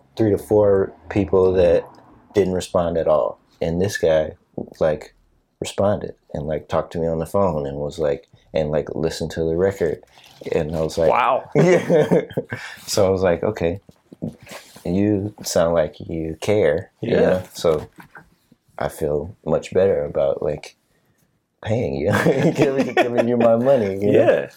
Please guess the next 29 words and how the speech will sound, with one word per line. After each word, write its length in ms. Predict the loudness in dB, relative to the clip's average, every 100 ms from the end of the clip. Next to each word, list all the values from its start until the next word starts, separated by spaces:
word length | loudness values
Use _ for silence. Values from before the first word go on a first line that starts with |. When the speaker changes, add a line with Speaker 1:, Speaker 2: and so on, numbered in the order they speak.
| -20 -20 -20 _ -4
Speaker 1:
And, 240 | 0 0 0
and, 160 | 0 0
and 300 | 2 0 0
he's, 240 | -4 -4 -12 -8
and 180 | -6 -4
he's 140 | -4
done 160 | -2 -2
a 20 |
great 240 | -2 -4 -4
job. 300 | -6 -8 -14 -20 -20 -18 -12 -12 -12 -2
Speaker 2:
'Cause 140 | 0
it's 100 | 2
one 120 | 2
of 40 | 2
those 180 | 0 2
things 260 | 0 2
is, 100 | 0
like, 400 | 2 2 0 -10 _ -20 -20 -20 -20 -20 -12 -10 -8 -10 -12 -10 -2
you 100 | 0
know, 80 | 2
you, 160 | 0 -6 -18 -20 -20 _ _ -16
you 100 | -4
put 160 | 2
all 100 | 4
this 120 | 2
time 360 | 0 0 0 0
and 120 | 0
effort 280 | -2 0 -2
into 300 | -4 -8 -14